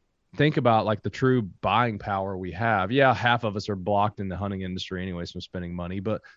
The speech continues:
still the same, if we went somewhere else, our audience will follow. And, and that, like, at some point does matter. You know, I think there's a lot of, like, what can I do with my brand and our media budget? So one thing that we did, um, you know, we pulled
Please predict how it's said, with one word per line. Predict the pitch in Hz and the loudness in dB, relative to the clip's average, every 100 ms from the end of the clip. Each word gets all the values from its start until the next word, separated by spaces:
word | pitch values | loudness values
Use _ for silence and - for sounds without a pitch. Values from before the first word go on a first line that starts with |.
| - | -14
still | - 160 | -2 0
the | 123 | 0
same, | - 160 143 120 - - _ | 0 0 2 0 -4 -16 _
if | 113 - | -8 -2
we | 151 | 0
went | 165 117 | 0 0
somewhere | 135 117 107 | 0 2 4
else, | 123 101 - | 4 2 0
our | 76 | 0
audience | 107 110 95 | 0 0 -2
will | 92 - | -8 -8
follow. | 82 80 73 58 65 - _ | -6 -4 -6 -10 -14 -20 _
And, | - 107 107 104 | -2 0 2 0
and | - 104 117 | 0 0 4
that, | 127 - - | 4 2 -4
like, | 113 - | -4 -2
at | 110 - | -4 -4
some | - 151 143 | 2 2 2
point | - 143 123 101 98 | 0 0 0 -4 0
does | 117 113 | 2 2
matter. | 98 98 95 82 52 | 0 -2 -2 -4 -8
You | 76 98 | -12 -8
know, | 95 | -6
I | 98 | -4
think | 127 | -2
there's | 120 107 | -2 0
a | |
lot | 104 110 113 | 2 4 4
of, | 98 | 2
like, | 104 98 - _ _ | 0 0 -4 _ _
what | 113 117 - | 4 4 4
can | 113 | -2
I | 101 92 | 0 -2
do | 85 98 95 95 | -2 -2 0 -2
with | 92 | -2
my | 95 92 | -4 -4
brand | 85 90 92 90 | -4 -4 -4 -4
and | 82 | -6
our | 82 | -6
media | 87 123 101 | -4 -2 -2
budget? | 78 76 76 78 - | -4 -8 -10 -12 -8
So | 107 101 | -4 -2
one | 110 147 | 0 2
thing | 156 131 | 0 0
that | |
we | 101 135 | 0 0
did, | 127 127 117 - | 4 4 2 -2
um, | 110 107 98 87 - _ - - _ | -4 -2 -2 -4 -8 _ -20 -20 _
you | 104 | 0
know, | |
we | 110 | 0
pulled | 127 147 143 120 | 4 6 6 4